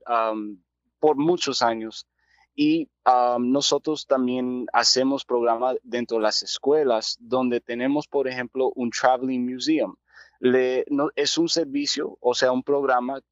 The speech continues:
que es específicamente a las escuelas Title One, que son las escuelas que no reciben los apoyos, o sea, ah, financieros, am, por ejemplo, para ir a museos, nosotros lo traemos a los niños.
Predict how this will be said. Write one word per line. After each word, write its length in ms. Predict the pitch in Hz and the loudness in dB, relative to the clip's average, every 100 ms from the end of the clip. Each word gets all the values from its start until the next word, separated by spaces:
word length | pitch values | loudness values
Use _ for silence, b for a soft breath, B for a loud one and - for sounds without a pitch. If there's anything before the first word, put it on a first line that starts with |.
| - | -4
que 160 | 127 | -2
es 160 | 131 - | 0 -2
específicamente 1300 | 123 - - 117 - 160 151 151 147 165 180 - 120 - | -4 -4 -4 -4 -4 -8 0 2 4 2 0 -2 -2 0
a 120 | 120 | 0
las 220 | 120 - | 0 -4
escuelas 600 | 110 - 123 127 131 - | -6 -4 0 2 0 -2
Title 380 | - 131 127 120 113 | -2 0 0 -2 0
One, 320 | 131 104 101 _ _ _ - | 0 0 -4 _ _ _ -2
que 140 | 127 | 0
son 320 | - 135 139 | 2 2 2
las 240 | 143 147 131 | -2 -2 -4
escuelas 540 | - - 170 151 135 | -4 2 2 2 0
que 120 | 123 | -4
no 320 | 120 123 151 165 | -2 0 0 0
reciben 680 | 156 - 160 160 131 123 - _ _ _ _ | -2 -2 0 0 2 0 -4 _ _ _ _
los 880 | 131 131 135 139 135 135 127 - - | 0 2 2 2 2 -2 -2 -4 0
apoyos, 720 | 127 - - 170 151 120 107 | 0 0 0 0 2 -2 -4
o 80 | 104 | -8
sea, 340 | - 127 123 117 101 | -2 2 4 2 0
ah, 220 | 110 107 | -2 -2
financieros, 880 | - 123 110 107 - 165 135 110 - _ _ _ _ | -4 -4 -2 -2 -2 2 0 -2 -10 _ _ _ _
am, 420 | 120 117 113 110 - | 2 2 2 -2 -2
por 160 | 139 131 | 0 2
ejemplo, 320 | 127 135 135 | 0 -2 -2
para 280 | 123 117 117 | 2 2 0
ir 180 | 120 | 0
a 60 | 123 | 0
museos, 600 | 120 107 - 165 131 - | -2 0 0 2 0 -2
nosotros 540 | 135 123 - 151 - 135 | -2 -2 0 0 2 2
lo 100 | 120 | 0
traemos 560 | - 110 110 117 120 110 | 0 0 0 -4 -4 -2
a 80 | 110 | -2
los 220 | 101 - | -4 -2
niños. 580 | 135 131 95 71 - | 0 0 -4 -8 -20